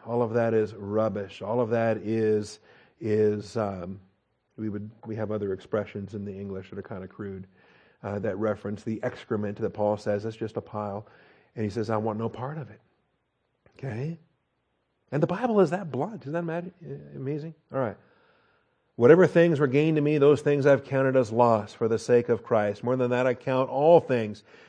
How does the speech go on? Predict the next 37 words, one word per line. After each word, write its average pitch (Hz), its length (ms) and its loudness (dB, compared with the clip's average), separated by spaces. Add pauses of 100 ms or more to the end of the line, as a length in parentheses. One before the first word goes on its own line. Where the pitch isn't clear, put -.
(120)
to 127 120 2
be 127 160 6
loss 120 760 2 (1300)
in 117 180 -2
view 131 220 6
of 123 80 4
the 113 80 -2
surpassing 131 640 -2
value 127 360 4
of 110 120 2
knowing 123 260 0
Christ 120 380 0
Jesus 120 360 -4
my 120 160 -4
Lord, 113 300 2
for 117 140 -6
whom 123 200 -4
I 117 60 -2
have 113 220 -4
suffered 113 480 -4 (320)
the 120 100 6
loss 113 380 4
of 107 80 -4
all 113 200 4
things." 101 540 -4 (380)
And 113 100 -2
when 120 100 2
you 139 120 6
lose 143 200 8
it 139 80 4
all 139 160 4
for 139 140 0
Jesus, 127 420 2
what 127 100 0
have 120 100 -2
you 123 60 0
lost? 123 400 -2